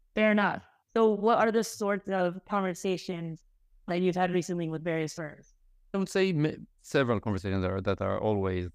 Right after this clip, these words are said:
Speaker 2: coming up, which is if we're trying to expand, uh, what are the things we should do? What are the things we should postpone?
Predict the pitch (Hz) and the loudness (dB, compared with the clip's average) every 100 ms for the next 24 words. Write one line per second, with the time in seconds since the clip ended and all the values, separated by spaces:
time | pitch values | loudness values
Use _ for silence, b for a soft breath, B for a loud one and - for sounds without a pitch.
0 | - 107 98 92 92 110 - 107 101 98 | -6 -2 0 0 -2 -6 -2 0 2 0
1 | 92 - - - _ - _ - - 131 | -6 -16 -20 -20 _ -20 _ -20 -12 -4
2 | 123 123 127 127 123 120 - - 101 90 | 0 0 2 0 0 -2 -4 -4 -2 -2
3 | 98 95 _ _ _ - 110 104 - _ | -4 -6 _ _ _ -4 -2 -2 -6 _
4 | - 143 127 139 135 139 120 131 123 104 | -14 -8 0 0 2 2 0 0 -2 -2
5 | 107 113 - 113 98 131 185 185 131 135 | -2 -2 -2 -4 -2 0 0 0 0 0
6 | 120 127 120 101 113 - 104 - - - | -2 -2 -2 -4 -6 -8 -10 -6 -8 -8